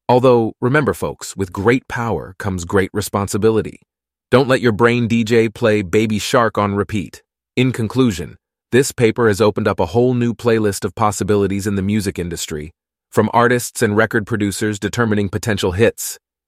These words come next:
to personalized listening experiences for consumers.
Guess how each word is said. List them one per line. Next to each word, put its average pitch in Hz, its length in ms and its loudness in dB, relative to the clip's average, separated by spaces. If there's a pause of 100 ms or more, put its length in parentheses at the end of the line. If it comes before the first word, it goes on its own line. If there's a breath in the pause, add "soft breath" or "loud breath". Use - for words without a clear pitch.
(140)
to 120 140 2
personalized 135 800 0
listening 120 340 0
experiences 90 880 -4 (180)
for 95 140 -2
consumers. 87 720 -6